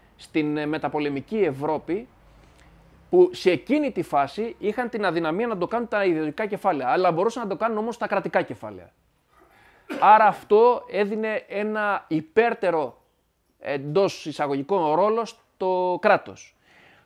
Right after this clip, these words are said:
Το δεύτερο είναι ότι υπήρχε ένα πολιτικό παράδειγμα, το οποίο λεγόταν Σοβιετική Ένωση. Ανεξάρτητα από τη γνώμη που έχει κάποιος για τη Σοβιετική Ένωση και τις υπόλοιπες σοσιαλιστικές χώρες, είναι άλλου, άλλης τάξης συζήτηση, οπωσδήποτε ένα παράδειγμα που έπρεπε να απαντηθεί πολιτικά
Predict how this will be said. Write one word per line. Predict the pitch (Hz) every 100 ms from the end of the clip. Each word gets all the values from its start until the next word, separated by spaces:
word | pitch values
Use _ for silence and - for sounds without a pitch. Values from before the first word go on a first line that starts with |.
| -
Το | 160
δεύτερο | 202 254 262
είναι | 269 254
ότι | -
υπήρχε | 202 - 262 254
ένα | 247 247 247 240 233 220 -
πολιτικό | 202 175 175 254
παράδειγμα, | 226 247 196 113 92 - _ -
το |
οποίο | 131 135 220
λεγόταν | 196 160 220 220 214 196
Σοβιετική | 185 160 156 160 233
Ένωση. | 175 107 - _ _ _ _ _ - - -
Ανεξάρτητα | 160 170 - 240 240
από | 208
τη | 202
γνώμη | 180 190
που | 165 165
έχει | -
κάποιος | - 170 170 131 -
για | 120 139
τη |
Σοβιετική | - 131 127 117 175
Ένωση | 165 139
και | -
τις | 127
υπόλοιπες | - 175 156 135
σοσιαλιστικές | - - 123 120 - 175
χώρες, | - 208 208 170
είναι | - 180 170
άλλου, | 180 160 131 117 -
άλλης | 175 151
τάξης | - 135 -
συζήτηση, | 113 127 135 147 247 277 _ _ _ _ _ -
οπωσδήποτε | 156 170 233 254 254
ένα | 240 233 220
παράδειγμα | - 226 233 233
που | 208 208
έπρεπε | 226 240
να | 220 214
απαντηθεί | 208 190 185 262
πολιτικά | 196 127 107 104 90